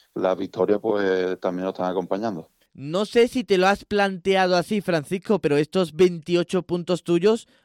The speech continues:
Speaker 2: pueden significar la salvación del equipo marchenero.
Speaker 1: Pues sí, pero al final, mm, no es solo esos veintiocho puntos, es también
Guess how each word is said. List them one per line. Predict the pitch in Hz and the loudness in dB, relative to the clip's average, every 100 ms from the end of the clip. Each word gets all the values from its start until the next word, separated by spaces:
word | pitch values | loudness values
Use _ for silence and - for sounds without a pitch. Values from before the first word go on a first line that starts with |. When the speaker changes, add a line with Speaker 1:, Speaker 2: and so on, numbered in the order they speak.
| _ - | _ -4
Speaker 2:
pueden | 131 151 | -2 -2
significar | 165 175 165 156 160 160 180 | -6 -8 -8 -6 -2 -2 -2
la | 185 156 | -2 -4
salvación | 156 135 123 - 135 165 | -4 -4 -4 -4 -4 -2
del | 170 | -4
equipo | - 127 143 | -6 -10 -8
marchenero. | 160 - 120 170 - _ _ _ | -8 -8 -6 -6 -8 _ _ _
Speaker 1:
Pues | - 120 113 | 2 4 4
sí, | - 131 127 120 | 4 4 4 4
pero | 120 107 101 | 4 4 4
al | |
final, | - 107 110 113 117 120 | 0 0 0 2 2 2
mm, | 123 127 123 120 120 117 117 120 | 0 -2 -2 -2 -2 -4 -4 0
no | 127 | 0
es | 131 | 2
solo | 131 123 | 2 4
esos | 117 120 110 | 2 0 0
veintiocho | 110 113 104 - | -2 -4 -2 -2
puntos, | 156 143 92 90 | -2 0 2 2
es | |
también | - 104 107 110 117 120 | 0 -2 0 0 0 -4